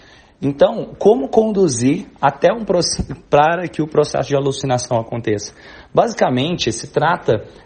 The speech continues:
de calibrar a comunicação através de sugestões mesmo, e você pode começar com simples sugestões e depois você vai mudando essas sugestões para sugestões mais complexas até chegar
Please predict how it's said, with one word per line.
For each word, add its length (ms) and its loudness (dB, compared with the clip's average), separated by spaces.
de 140 -6
calibrar 880 0
a 20 -10
comunicação 1040 -2
através 600 0
de 100 -6
sugestões 880 -2
mesmo, 460 -4
e 60 -2
você 520 2
pode 260 0
começar 580 -2
com 140 -4
simples 460 -2
sugestões 800 -4
e 60 -6
depois 400 4
você 360 -2
vai 180 -2
mudando 500 0
essas 220 0
sugestões 520 -4
para 140 -4
sugestões 580 -6
mais 220 -4
complexas 720 -2
até 640 2
chegar 720 0